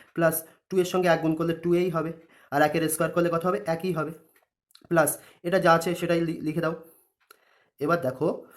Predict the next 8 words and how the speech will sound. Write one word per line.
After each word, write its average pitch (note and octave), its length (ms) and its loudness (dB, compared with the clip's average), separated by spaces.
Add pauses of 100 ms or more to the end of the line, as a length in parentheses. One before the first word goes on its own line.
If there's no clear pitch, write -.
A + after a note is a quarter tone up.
(140)
কি E3 120 -2
আসছে, E3+ 380 -4 (960)
এই D3 140 -2
একটা, C#3+ 340 -6 (280)
এই D3+ 180 0
একটা D3+ 180 -2
কি F#3 160 -6 (100)
পদ, E3+ 180 0